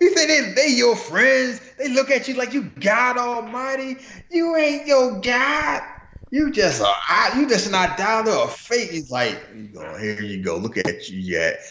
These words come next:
We ain't gotta pop the piss in or window throw out. You gonna do this I have a dream speech crap." Like, you know, and this whole thing is like, it's this whole thing, and it's a disconnect between the whole, "We gonna march, keep hope alive," that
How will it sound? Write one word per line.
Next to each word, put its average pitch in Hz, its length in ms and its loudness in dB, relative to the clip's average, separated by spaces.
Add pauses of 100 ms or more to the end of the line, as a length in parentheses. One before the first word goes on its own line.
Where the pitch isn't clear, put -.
(160)
We 120 80 0
ain't 104 100 0
gotta 80 240 -2
pop - 280 -2
the - 180 -12
piss - 280 -6
in 92 160 -6
or 78 100 -8
window 87 280 -4
throw 85 280 -2
out. 78 400 -2
You 101 60 -6
gonna 90 160 -4
do 92 60 -2
this - 400 -4 (200)
I 85 60 -2
have 95 220 2
a 87 60 -2
dream 87 360 -6
speech - 680 -4
crap." 80 460 -2 (540)
Like, 87 340 -2
you 165 100 2
know, 123 100 4 (320)
and 175 120 4
this 190 120 4
whole 196 260 6
thing 190 140 4
is 156 100 0
like, 143 160 -2
it's 147 140 -6
this 147 120 -10
whole 147 520 2
thing, 117 580 -4 (340)
and 113 140 0
it's 107 140 -4
a 101 120 -4
disconnect 113 520 -2
between 107 460 -4
the 92 100 0
whole, 98 580 -2 (1000)
"We 110 120 -2
gonna 98 320 2
march, 101 680 2 (560)
keep - 200 2
hope 110 180 0
alive," 98 640 2
that 104 160 -2